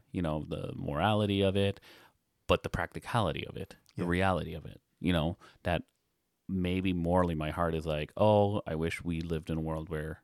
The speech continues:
Speaker 1: this wasn't the case."
Speaker 2: Yeah.
Speaker 1: But the practical part of me is like, "Well, this is the case.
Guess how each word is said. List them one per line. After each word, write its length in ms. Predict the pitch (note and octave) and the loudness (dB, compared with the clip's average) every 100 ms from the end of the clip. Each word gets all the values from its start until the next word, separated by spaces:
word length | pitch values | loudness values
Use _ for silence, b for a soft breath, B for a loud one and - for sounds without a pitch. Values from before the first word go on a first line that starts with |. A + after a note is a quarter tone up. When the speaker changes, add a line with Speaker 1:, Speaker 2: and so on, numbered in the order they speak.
| - | -6
Speaker 1:
this 180 | F#2+ - | -6 -4
wasn't 180 | D#2+ E2 | -4 -6
the 80 | |
case." 420 | - E2+ - - - B | -2 -2 -4 -12 -20 B
Speaker 2:
Yeah. 220 | F2+ F2+ _ _ - | -12 -12 _ _ -2
Speaker 1:
But 200 | E2 D2+ | -2 -2
the 80 | |
practical 480 | - E2 E2 D2+ D2+ | -4 -2 -2 -6 -8
part 260 | - F#2+ A#2 | -2 2 2
of 80 | - | 0
me 80 | |
is 180 | - - | -10 -8
like, 260 | - - - _ - | -8 -8 -12 _ -6
"Well, 360 | E2+ D2+ D#2 _ _ - | -4 -2 -6 _ _ -6
this 180 | F2 E2+ | -4 -2
is 140 | F2 | -4
the 100 | F2 | -2
case. 420 | F2 E2+ D#2 D2+ | -4 -4 -6 -8